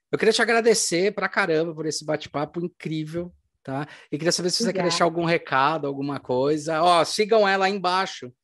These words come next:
Speaker 1: tá? O Instagram dela, tá? Que é a Louca
Speaker 2: Ah,
Speaker 1: por Balde
Speaker 2: louca.
Speaker 1: de Pipocas,
Speaker 2: <laughs>
Speaker 1: arroba Louca por Balde de Pipocas. A gente segue sempre.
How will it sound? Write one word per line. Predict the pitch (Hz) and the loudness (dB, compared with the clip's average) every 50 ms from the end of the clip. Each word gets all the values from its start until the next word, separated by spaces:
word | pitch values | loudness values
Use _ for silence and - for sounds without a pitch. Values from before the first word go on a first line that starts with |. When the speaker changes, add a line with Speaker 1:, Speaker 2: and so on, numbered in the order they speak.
| _ _ _ _ _ _ - | _ _ _ _ _ _ -2
Speaker 1:
tá? | 143 139 147 160 | 0 0 2 2
O | 170 180 | 2 0
Instagram | - - - 190 190 170 160 180 180 190 | 0 0 0 0 0 2 2 2 2 2
dela, | 185 180 165 160 156 143 131 110 113 - _ _ _ _ _ _ _ _ | 4 4 6 6 4 4 0 -2 -8 -12 _ _ _ _ _ _ _ _
tá? | - 127 139 160 175 170 - - _ _ | -4 -2 0 0 -2 -4 -8 -18 _ _
Que | - 160 | 0 2
é | 156 | 4
a | 156 | 4
Louca | 156 170 190 233 277 262 - 247 | 6 6 6 6 4 4 2 4
Speaker 2:
Ah, | 233 233 247 247 | 6 6 6 4
Speaker 1:
por | 214 | 2
Balde | 170 - - 196 220 226 220 180 175 202 | 2 4 6 8 8 8 8 6 4 0
Speaker 2:
louca. | 202 185 175 | 0 0 -2
Speaker 1:
de | 202 - | -4 -10
Pipocas, | _ - 180 180 180 247 254 233 277 311 269 254 262 | _ -6 -2 0 2 2 2 2 2 2 2 2 0
Speaker 2:
<laughs> | 320 262 - | 0 -2 0
Speaker 1:
arroba | 165 147 - 190 190 220 202 196 | 0 0 2 2 4 4 4 4
Louca | 185 190 208 240 233 247 226 208 | 6 6 6 6 6 4 0 -2
por | 185 | 0
Balde | 196 202 185 170 160 | 0 0 0 0 -2
de | 165 151 | -4 -4
Pipocas. | - 185 190 - - _ _ _ _ - | -2 -2 -2 -2 -6 _ _ _ _ 0
A | 170 | 0
gente | 165 185 220 226 - 247 262 269 - - | 2 2 0 0 -2 -4 -6 -6 -6 -8
segue | - - - - - 202 196 202 220 214 233 | -10 -10 -8 -4 0 2 2 2 2 0 -4
sempre. | 202 - - - 190 180 175 190 185 - 220 240 214 | -10 -8 -6 -6 -6 -4 -6 -6 -10 -12 -14 -16 -16